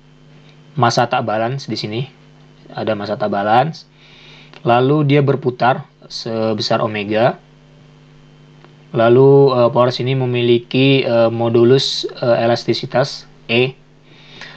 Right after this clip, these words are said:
Dan lalu ada gaya, eh, yang ditekan searah sumbu, eh, poros.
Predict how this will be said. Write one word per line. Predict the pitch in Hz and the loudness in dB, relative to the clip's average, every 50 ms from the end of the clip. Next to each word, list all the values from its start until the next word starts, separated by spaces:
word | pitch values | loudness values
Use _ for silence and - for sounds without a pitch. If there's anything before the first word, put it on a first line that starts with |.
| - - _ _ - | -20 -20 _ _ -2
Dan | 123 127 131 | 0 0 2
lalu | 123 123 135 143 131 | 2 2 2 2 2
ada | 123 120 127 131 131 131 | 0 0 0 0 0 0
gaya, | 127 127 120 120 120 120 120 120 120 120 120 117 - | 0 0 0 0 0 0 0 -2 -2 -2 -2 -4 -4
eh, | 110 104 107 107 104 104 104 104 104 104 104 - - - - - - - - - 131 | -6 -6 -6 -6 -6 -6 -6 -6 -6 -8 -10 -14 -20 -20 -20 -20 -20 -20 -8 -4 -2
yang | 123 123 120 | -2 0 2
ditekan | 117 120 117 - - - - 139 127 131 127 | 0 0 0 0 -4 -4 -2 -2 -2 -2 -4
searah | 120 - - 110 107 110 120 117 113 - | -8 -10 -10 -8 -6 -4 -4 -6 -6 -8
sumbu, | - - - 127 113 110 110 113 120 123 123 117 - - - - - - - - - - | -12 -10 -8 -8 -8 -2 2 4 6 6 4 4 0 -8 -20 -20 -20 -20 -20 -20 -16 -8
eh, | - 110 110 107 92 | -4 -2 -2 -2 -2
poros. | - - 104 95 90 92 - - - | -4 -4 -4 -4 -4 -6 -10 -12 -16